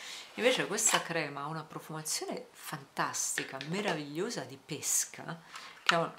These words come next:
di pesca albicocca, che è un qualcosa di intensissimo e rimane poi sulla pelle.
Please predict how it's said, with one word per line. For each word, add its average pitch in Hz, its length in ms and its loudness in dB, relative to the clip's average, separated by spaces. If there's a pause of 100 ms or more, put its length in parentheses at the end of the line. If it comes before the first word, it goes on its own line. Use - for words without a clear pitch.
(1120)
di 170 100 -2
pesca 208 380 4
albicocca, 156 600 0
che - 120 -4
è - 20 2
un 226 100 0
qualcosa 185 520 2
di 156 140 -4
intensissimo 160 1400 -2
e 233 260 6
rimane 185 360 4
poi 170 240 4
sulla 151 240 0
pelle. 151 540 2